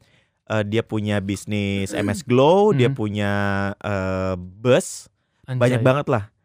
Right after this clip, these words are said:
Speaker 1: Dia tajir banget, men. Mobilnya banyak. Terus dia, eh, ada upload mobil Tesla.
Speaker 2: Ah.
Speaker 1: Captionnya gini,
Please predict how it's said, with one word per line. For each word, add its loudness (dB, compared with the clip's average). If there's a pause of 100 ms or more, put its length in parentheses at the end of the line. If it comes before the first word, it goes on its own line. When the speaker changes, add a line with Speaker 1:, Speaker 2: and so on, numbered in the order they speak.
(580)
Speaker 1:
Dia 2 (300)
tajir -2
banget, 0
men. -2
Mobilnya 2
banyak. 2 (140)
Terus -4
dia, 2 (360)
eh, 4
ada 0
upload 0
mobil 0
Tesla. -4 (140)
Speaker 2:
Ah. -8 (240)
Speaker 1:
Captionnya -2
gini, -2